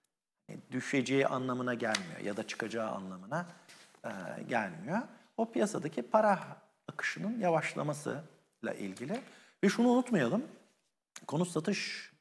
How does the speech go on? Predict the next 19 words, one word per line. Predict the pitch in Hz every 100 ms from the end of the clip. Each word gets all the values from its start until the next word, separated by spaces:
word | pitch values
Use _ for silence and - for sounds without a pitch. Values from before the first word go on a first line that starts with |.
| -
verileri | 131 131 120 160 254
Türkiye'deki | 113 101 - 117 165 330 - - _ _ -
demografik | 226 269 262 247 254
faktörlerin | - 220 220 226 214 220 214
de | 139
çok | - -
etkisi | - _ - - 85 78 -
altında. | 92 - - 185
O | 254 208
yüzden | 202 -
seksen | - 160 - 160
beş | 170 165
milyonluk | 151 135 117 -
koca | - - 67
ülkede | 104 - 120 185 - - _ _ _ _
işte | -
konut | - 151
satışları | 151 131 - 123 101
çakılır, | 139 139 127